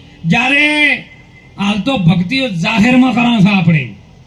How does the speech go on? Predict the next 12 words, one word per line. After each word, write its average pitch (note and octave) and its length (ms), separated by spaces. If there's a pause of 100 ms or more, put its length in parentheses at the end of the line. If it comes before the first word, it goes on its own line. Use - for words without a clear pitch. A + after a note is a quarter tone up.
(440)
પણ G3+ 140
સમય A#3+ 360
એવો B3+ 260
હતો A#3+ 240
ને A3+ 80
હરિણાકંશના A3+ 720
રાજની G#3+ 440
અંદર G#3+ 280
એવું G3+ 300 (400)
પ્રભાવ G3 400
એને A3+ 140
પાડેલો E3+ 460